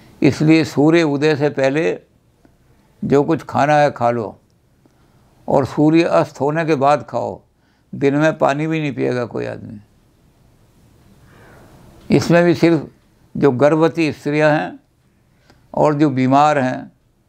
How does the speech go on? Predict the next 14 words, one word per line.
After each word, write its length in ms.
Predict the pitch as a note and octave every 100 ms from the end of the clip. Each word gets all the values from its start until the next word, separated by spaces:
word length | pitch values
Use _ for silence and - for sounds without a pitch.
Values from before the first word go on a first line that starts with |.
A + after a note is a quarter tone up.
| _ _ _ _
और 140 | -
जो 120 | C#3 D3+
बहुत 320 | B2+ C#3+ D#3+
बूढ़े 320 | B2+ C#3+ C#3+
हैं, 340 | A#2+ A#2 - _ _ _ _ _ _
उन 180 | - C#3
तीनों 360 | B2+ D#3 D3+ D#3+
को 380 | D3+ D#3+ D#3 - _ _ - _ _ _ _ _ _ _ _ _ C#3
थोड़ा 200 | D3 D3
ढिलाई 400 | A#2 B2 C3+ C#3+
दे 160 | C3
दी 140 | B2 B2
गई 180 | B2+
है। 300 | C3 D3 A3+